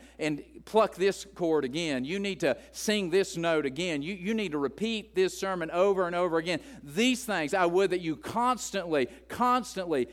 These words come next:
constantly affirm, that they which have believed in God would be careful to maintain good works." That word careful,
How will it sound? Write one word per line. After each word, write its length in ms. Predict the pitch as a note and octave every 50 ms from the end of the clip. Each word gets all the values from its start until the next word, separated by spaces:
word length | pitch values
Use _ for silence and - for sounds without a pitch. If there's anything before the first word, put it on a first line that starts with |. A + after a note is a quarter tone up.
| - - -
constantly 920 | - - B3 C4 B3+ B3+ B3 A#3+ - - G#3 G#3+ F#3 F#3+ F3+ E3+ E3+ D#3+ D#3+ - - -
affirm, 680 | - F3+ D#3+ D#3+ - - G3 F3+ E3 D3 C3 A#2 A2+ A#2+
that 260 | C3 D3 D3+ D3 C3+
they 280 | D3+ G3+ G#3 A#3 B3+ B3+
which 200 | G#3+ G3 F3 -
have 180 | G3 E3+ D#3+ -
believed 720 | D#3 D3 C#3+ C#3+ D#3 F#3 G#3+ A3+ A#3 A3+ G#3+ F#3+ D3+ - - - - -
in 280 | - G3 F#3 F3+ D#3
God 400 | D#3 F3+ F#3 F3 E3 D#3+ D3+ C#3+
would 240 | D#3+ E3+ D#3+ C3 B2+
be 180 | E3 F3 D#3+ -
careful 1200 | - - - - C4 C4+ C4+ C#4 C4+ B3 - - - - B2 A2+ A2 A#2 C#3+ F#3 G3+ - - - - _ _ _ _ _ _ -
to 200 | - G3+ G3 F3+
maintain 1080 | D#3+ D#3 D#3+ D#3 D3+ D3+ C#3+ B2+ - G#3+ B3+ B3 G3+ E3 D3+ C#3 C#3 C#3+ C#3 D3 D3+ D3 - - _ _ _ _ _ _ - B2 G#2+ G2+
good 640 | D#3 F#3 F3+ D#3+ C#3 B2+ A#2 A#2 B2 B2+ A#2+ A#2+ - - _ _ _ _ _ -
works." 1120 | C3 A#2+ B2 C3 B2+ A2+ G#2 F#2+ F#2+ - - - - - - - - - - - - - _ _ _ _ _ _ _ _ _ _ _ _ _ -
That 140 | D3 D3 D3+
word 220 | D3+ D3 C3+ -
careful, 580 | - E3 E3 E3+ E3+ E3+ F#3+ F#3+ G3+ G3+ -